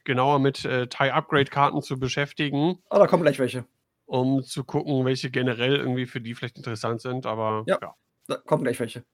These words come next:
Speaker 2: <laughs> So, dann haben wir noch den Shadow Squadron Escort. Das ist das generische Schiff auf Initiative drei, wird wahrscheinlich auch einen Talentslot haben.
Speaker 1: Ja.
Speaker 2: Dieselben Werte, alles gleich. Äh, und man sieht dieses schöne, ähm, Loyalisten-Shuttle,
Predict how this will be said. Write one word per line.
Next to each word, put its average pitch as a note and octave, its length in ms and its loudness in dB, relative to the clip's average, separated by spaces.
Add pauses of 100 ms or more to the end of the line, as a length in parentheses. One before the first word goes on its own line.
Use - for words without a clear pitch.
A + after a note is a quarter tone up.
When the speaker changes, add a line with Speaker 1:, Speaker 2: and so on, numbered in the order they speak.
(160)
Speaker 2:
<laughs> G3+ 540 2 (500)
So, F3 240 6
dann E3 180 4
haben F#3+ 120 10
wir F#3 80 8
noch F3 160 8
den D3+ 180 0
Shadow G3 320 6
Squadron G3+ 460 4
Escort. A3+ 580 -2 (400)
Das D3+ 160 2
ist D#3 220 -4
das D3 500 6
generische D#3 460 0
Schiff D3+ 180 -6
auf C3 100 -4
Initiative C3 540 -4
drei, D#3+ 380 2
wird C3+ 100 -4
wahrscheinlich C3 320 -2
auch A#2 60 0
einen B2 80 -4
Talentslot E3 560 -2
haben. E3+ 400 -2 (120)
Speaker 1:
Ja. A#2 220 2 (180)
Speaker 2:
Dieselben C#3+ 400 6
Werte, D3 320 4
alles B2+ 280 0
gleich. E3+ 460 0
Äh, C#3 180 2
und G3+ 240 4
man F3 160 2
sieht E3 180 -4
dieses D#3 260 0
schöne, E3+ 560 4
ähm, C#3 380 4
Loyalisten-Shuttle, C#3 1000 2